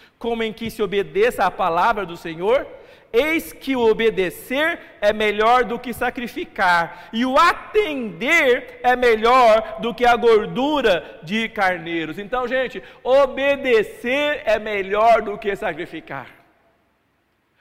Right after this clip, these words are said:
Eu já bri-, já falei aqui, é verdade, do, de uma, eh, episódio nosso, que a Gabi era pequenininha, a Gabi aprontava lá na casa da avó,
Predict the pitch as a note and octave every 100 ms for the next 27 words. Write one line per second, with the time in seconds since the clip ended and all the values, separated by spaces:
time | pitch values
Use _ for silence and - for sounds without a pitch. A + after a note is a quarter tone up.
0 | _ - F#3 F3 F#3 D#3+ F#3+ F#3+ G3 F#3+
1 | - F#3+ F3+ F3 E3+ F#3 D3 B2+ - -
2 | D#3 F3 D#3 E3 E3+ E3 C3+ A#2 - _
3 | _ D3+ D3 C3+ - D3+ - D#3+ E3+ E3+
4 | F3 F3 F3 D#3+ F3 C3+ C3 D#3 D3+ D3+
5 | C#3 D#3+ D#3 C3 - E3+ E3 D#3+ E3 F#3
6 | E3+ D3+ C#3 E3 E3 - - - F3+ E3+
7 | D#3 D3 D3+ D3+ D3 D3 D3+ C#3 C3+ A#2
8 | D3 F#3 - -